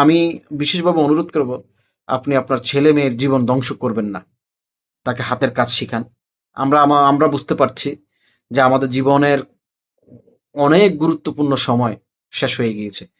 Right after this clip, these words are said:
এখন যেটা আমরা করতেছি, আহ, অপ-, অম, আলহামদুলিল্লাহ, আমি বর্তমানে ভালো আছি, আমি একজন অ্যাকাউন্টেন্ট। আলহামদুলিল্লাহ, আলহামদুলিল্লাহ, সুম্মা আলহামদুলিল্লাহ, লাখো লাখো যুবক থেকে ভালো আছি। But it's not enough, it's not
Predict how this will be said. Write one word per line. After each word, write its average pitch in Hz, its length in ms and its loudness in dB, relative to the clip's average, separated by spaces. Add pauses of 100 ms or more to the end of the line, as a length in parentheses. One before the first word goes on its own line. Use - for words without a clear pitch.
(380)
এখন 180 180 0
যেটা 180 220 2
আমরা 180 160 4
করতেছি, 175 640 0
আহ, 147 480 2
অপ-, 147 140 -2
অম, 165 340 2
আলহামদুলিল্লাহ, 147 600 2
আমি 147 120 2
বর্তমানে 143 360 0
ভালো 135 220 2
আছি, 135 220 0
আমি 139 160 -6
একজন 131 200 -4
অ্যাকাউন্টেন্ট। 127 520 -2 (680)
আলহামদুলিল্লাহ, 147 680 2
আলহামদুলিল্লাহ, 120 600 -2
সুম্মা 151 280 0
আলহামদুলিল্লাহ, 117 580 -2
লাখো 127 260 0
লাখো 170 340 -2 (380)
যুবক 160 320 2
থেকে 185 180 0
ভালো 117 260 -2
আছি। 107 240 -8
But 165 480 -2 (720)
it's - 200 -2
not 160 140 2
enough, 123 280 2 (760)
it's 143 160 -8
not 160 120 -2